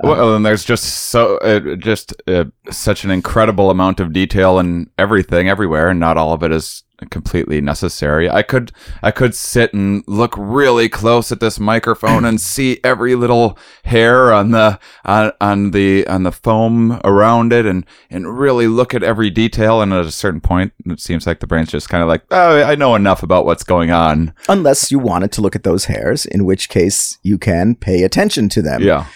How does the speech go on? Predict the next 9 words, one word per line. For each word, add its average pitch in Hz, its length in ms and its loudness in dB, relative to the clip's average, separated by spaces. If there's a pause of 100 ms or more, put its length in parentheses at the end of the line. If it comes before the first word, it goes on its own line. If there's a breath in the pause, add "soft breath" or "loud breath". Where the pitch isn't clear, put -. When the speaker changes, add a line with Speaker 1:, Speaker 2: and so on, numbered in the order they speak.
(220 loud breath)
Speaker 2:
And 90 460 0 (160)
what 87 300 -4
we're 123 320 2
interested 104 520 0
in 85 300 -2
is 80 300 -6
this 87 200 -4
business 90 560 -4
of 82 560 -4